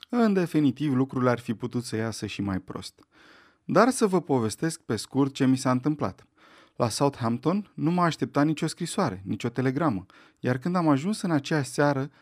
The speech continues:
pe la ora zece, în fața vilei din Streatham, îngrijorarea mă făcea să am febră. Oare mai trăia Gladys?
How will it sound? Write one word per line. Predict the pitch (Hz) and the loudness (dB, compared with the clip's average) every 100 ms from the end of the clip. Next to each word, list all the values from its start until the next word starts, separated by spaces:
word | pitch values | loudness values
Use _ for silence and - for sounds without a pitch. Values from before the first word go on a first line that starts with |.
| _ | _
pe | - | -2
la | 110 | 2
ora | 120 135 | 2 2
zece, | 110 120 123 123 | 0 -2 -2 -2
în | |
fața | 110 117 113 | -2 -4 -4
vilei | 101 127 127 | -4 0 0
din | 107 104 110 - - - | 0 -4 -10 -16 -20 -18
Streatham, | - - 160 143 - 98 127 - - _ | -14 -6 -2 -2 -2 -2 -2 -4 -14 _
îngrijorarea | - 165 196 180 151 170 180 | -4 -2 0 2 2 2 2
mă | 160 | 0
făcea | 143 127 147 | 0 -2 -2
să | 143 151 | -2 -2
am | 139 | -2
febră. | 127 147 107 95 - _ _ _ | -2 -4 -4 -8 -12 _ _ _
Oare | - 127 135 | 0 2 4
mai | 123 110 | 2 0
trăia | 98 117 147 | -4 -4 -2
Gladys? | 107 117 135 123 - | -2 0 0 -4 -8